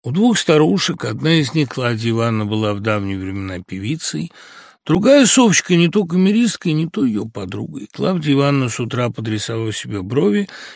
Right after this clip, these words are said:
и надев парик ворного крыла, садилась раскладывать пасьянс. Софочка вела хозяйство, и когда сердилась, то разговаривала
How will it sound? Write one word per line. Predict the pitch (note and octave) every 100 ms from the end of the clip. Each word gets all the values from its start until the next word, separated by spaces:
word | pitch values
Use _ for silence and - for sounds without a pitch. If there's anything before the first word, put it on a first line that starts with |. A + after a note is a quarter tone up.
| _
и | B2+
надев | D3+ E3+ G3 C#3+
парик | - C#3+ F3+ F3+ F3+
ворного | F3+ E3 E3 D3
крыла, | C3+ D3+ D3+
садилась | C3+ - A2+ F3 A3 E3+
раскладывать | A#2+ G#2+ - C3 C#3+ D3 C3+ - -
пасьянс. | A2+ - A2 - - - _ _ - - - -
Софочка | - C4+ A#3+ -
вела | D3 C3+ A#2
хозяйство, | B2 C3 F#3+ A#3 - D#3+
и |
когда | - B2+ B2 D3
сердилась, | C3 B2+ A#2+ D3 A3 G#3 -
то | D3
разговаривала | C3+ G#2+ A#2 B2 C3 B2+ B2+ B2 A#2+